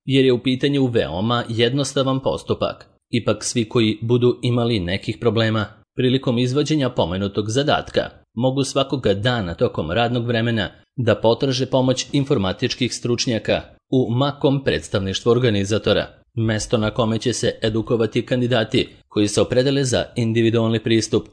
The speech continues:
zavisit će naravno od toga hoće li časove pratiti uživo ili online. U svakom slučaju, kod ovog tipa nastave, gde nadležni stručnjak podučava samo jednog polaznika,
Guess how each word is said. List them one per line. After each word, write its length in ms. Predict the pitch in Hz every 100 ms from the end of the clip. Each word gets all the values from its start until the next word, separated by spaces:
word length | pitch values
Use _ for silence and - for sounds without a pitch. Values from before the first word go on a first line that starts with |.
| _
zavisit 500 | - 104 120 139 143
će 100 | 131
naravno 480 | 120 127 139 135 101
od 260 | - 135 -
toga 360 | 82 69 107 113
hoće 280 | 127 120 131
li 120 | 127
časove 520 | 127 123 - 127 87 - - -
pratiti 540 | 107 104 131 - 85 -
uživo 600 | 123 123 135 127 107 - _ -
ili 340 | 143 123 107 -
online. 600 | 135 107 92 90 87 71 - _ -
U 80 |
svakom 360 | 131 120 - 123
slučaju, 480 | - 127 - 123 120
kod 280 | 120 80 71
ovog 380 | - 120 101 -
tipa 260 | - 113 117
nastave, 500 | 110 110 - 104 90 - _ -
gde 440 | 113 107 104 101
nadležni 600 | - 120 127 143 139 113
stručnjak 600 | 73 - 123 - 113 - - _ -
podučava 520 | 120 127 135 131 87
samo 320 | - 139 143
jednog 380 | 92 117 117 123 -
polaznika, 600 | 92 82 92 104 -